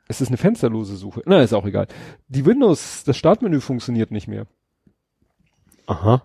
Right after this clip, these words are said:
Speaker 1: Also nicht auf allen Rechnern, aber es gibt, äh, einen Bug in Windows zehn.
Speaker 2: Ja.
Speaker 1: Und normalerweise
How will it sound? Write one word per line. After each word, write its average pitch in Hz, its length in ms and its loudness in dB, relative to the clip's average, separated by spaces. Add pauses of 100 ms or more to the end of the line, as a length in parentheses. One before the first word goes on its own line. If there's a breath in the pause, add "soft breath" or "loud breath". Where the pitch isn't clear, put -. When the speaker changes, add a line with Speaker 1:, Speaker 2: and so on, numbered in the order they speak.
(840 soft breath)
Speaker 1:
Also 120 340 2
nicht 120 240 2
auf 123 120 4
allen 180 180 4
Rechnern, 135 260 2
aber 117 260 2
es - 200 -10
gibt, - 260 -6
äh, 139 240 2
einen 117 240 0
Bug - 240 2
in 123 380 -2
Windows 131 340 -2
zehn. 131 440 -2 (200)
Speaker 2:
Ja. 196 280 0 (560)
Speaker 1:
Und 127 120 -4
normalerweise 131 640 2